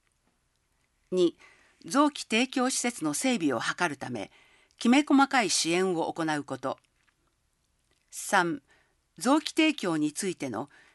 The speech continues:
説明からアフターケアまできめ細かい対応が可能となるよう、移植コーディネーターの確保を支援すること。四、臓器移植施設の担当医について、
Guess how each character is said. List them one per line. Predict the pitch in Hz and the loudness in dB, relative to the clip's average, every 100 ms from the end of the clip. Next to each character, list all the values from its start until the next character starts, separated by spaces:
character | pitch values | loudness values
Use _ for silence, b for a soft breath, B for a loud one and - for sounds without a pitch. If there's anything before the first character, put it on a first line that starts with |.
| b | b
説 | - 214 - | -6 -4 0
明 | 247 233 | 2 2
か | 226 185 | 0 2
ら | 180 196 | 2 0
ア | |
フ | 220 | -2
タ | 277 285 | 2 2
ー | |
ケ | - 254 | 2 -2
ア | 160 | 0
ま | 127 | -2
で | 107 - b b - | -8 -16 b b 0
き | 240 | 4
め | 294 | 4
細 | 294 285 285 | 6 6 6
か | 262 | 0
い | 185 | -2
対 | 175 190 190 | -2 -2 0
応 | 175 | 0
が | 165 170 | 0 -2
可 | 185 | -2
能 | 196 214 | -2 -2
と | 190 | -2
な | 175 | -2
る | 156 113 | -2 -6
よ | 73 - | -8 -12
う、 | _ b b b b b | _ b b b b b
移 | |
植 | - 302 - | 0 0 0
コ | - 277 | 2 4
ー | |
デ | 269 | 4
ィ | 254 | 4
ネ | 254 | 2
ー | 240 | -2
タ | 151 | -2
ー | |
の | 143 - | -2 -2
確 | - 262 - | -4 -6 -6
保 | 165 135 | -4 -4
を | - | -2
支 | - 170 | -2 0
援 | 160 | 0
す | - 147 | -2 -6
る | 143 | -6
こ | 127 | -10
と。 | 123 - _ _ _ _ _ _ _ _ _ _ _ _ | -10 -12 _ _ _ _ _ _ _ _ _ _ _ _
四、 | 247 226 143 - b b b | 2 2 0 -8 b b b
臓 | 165 262 294 | 2 4 4
器 | - | 4
移 | 294 | 2
植 | - 294 277 | 2 0 0
施 | - | 2
設 | 269 - 151 | 0 0 -4
の | 143 | -4
担 | 202 226 | 0 0
当 | - 262 208 | 2 2 2
医 | |
に | 143 135 | 0 -2
つ | - | -4
い | 135 | -4
て、 | - 127 | -4 -8